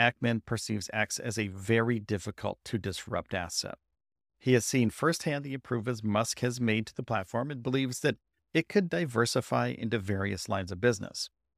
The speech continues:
With live streaming now added to X's feature set, the platform seems to be expanding beyond its original scope, becoming a more versatile player in the digital space. And while Ackman's plans are still in the hypothetical stage, his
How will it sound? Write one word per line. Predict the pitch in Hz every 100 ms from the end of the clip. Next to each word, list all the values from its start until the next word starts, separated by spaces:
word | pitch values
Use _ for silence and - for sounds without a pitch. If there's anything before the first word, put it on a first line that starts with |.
| _ _
With | 120 117
live | 117 117 127
streaming | 139 123 120
now | 110 110
added | 104 110 117
to | 131 107
X's | 110 - 120
feature | - 110 107
set, | 95 101 120 - - - 117
the |
platform | - 143 - 147 143
seems | - 123 120
to | 131
be | 120
expanding | 131 - - 110 117 123
beyond | 104 101 104
its | 101 107
original | 101 92 -
scope, | - - 156 - _ _ _ _
becoming | 127 - 147 143
a | 139
more | 120 117
versatile | 98 113 113 113 110
player | - - 98 92 95
in | 95
the | 95
digital | 95 - - -
space. | - 113 80 - - _ _ _ _ _
And | 120
while | 151 156 135
Ackman's | 175 - 214 -
plans | - 135 127 113
are | 113
still | - - 123 123
in | 127
the | 110
hypothetical | - 123 - 92 - 247 214 - 101
stage, | - 90 92 92 - _ _ _
his | 147 143